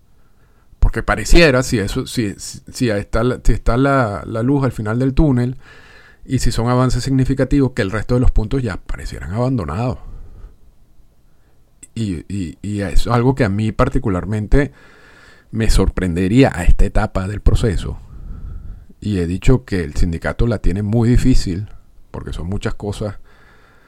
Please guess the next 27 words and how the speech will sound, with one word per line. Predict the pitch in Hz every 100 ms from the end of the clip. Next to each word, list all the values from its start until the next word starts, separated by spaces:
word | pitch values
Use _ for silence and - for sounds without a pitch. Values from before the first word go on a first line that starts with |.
| _ _ - _ -
que | 113
tiene | - 98 92 92
que, | 101 95 90 76 - - - -
que | 101
pelear. | 101 127 123 98 - - _ _ _ _ _ -
Pero | 120 110 - _ _
de | 120 113
allí, | 95 92 113 147 151 98 - - - - - _ - _ _ _ _ _ - - -
o |
sea, | 95 85
de | 78
tener | 80 78 98
una | 107
gran | 113 104
cantidad | 101 117 98 87
de | 98
puntos | 110 92 110 -
por | 87 87
pelear | 92 104 110 101 87 - -
y | 107
una, | 90 90 95 95 73 - 104
y | 98
una, | 92 104 104 92 82 - - - - - - _ - - _
y | 107
un | 92
panorama | 113 113 101 101 110
complicado, | 127 104 127 139 98